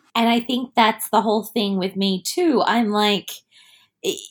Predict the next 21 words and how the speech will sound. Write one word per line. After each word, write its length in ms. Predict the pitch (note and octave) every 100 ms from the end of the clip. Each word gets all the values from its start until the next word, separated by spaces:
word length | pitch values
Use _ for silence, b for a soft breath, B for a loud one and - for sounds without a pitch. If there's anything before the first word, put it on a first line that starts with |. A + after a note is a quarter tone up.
| _ -
he's 260 | A#3+ C#4+
not 460 | C4 C#4+ D4 G3 F3
dead. 420 | A#3 C#4+ C#4 F#3
Like, 180 | G#3 G#3
why 240 | A3 A#3
are 60 | B3
we 140 | C4
wasting 480 | B3 B3+ A#3+ A#3+ G#3+
time 400 | - - B3+ C4+
with 140 | A3+ -
this? 260 | E3 -
When 240 | G3+ A#3 A3+
are 100 | G#3+
we 120 | G#3+
going 320 | G#3 G3 G3
to 100 | F3+
see 340 | - - G#3+
that 140 | F#3+ F#3
he's 240 | F3 F3+
still 260 | - F3+ D#3+
alive?" 640 | D3+ D#3+ F3 D3+ C#3+ C#3+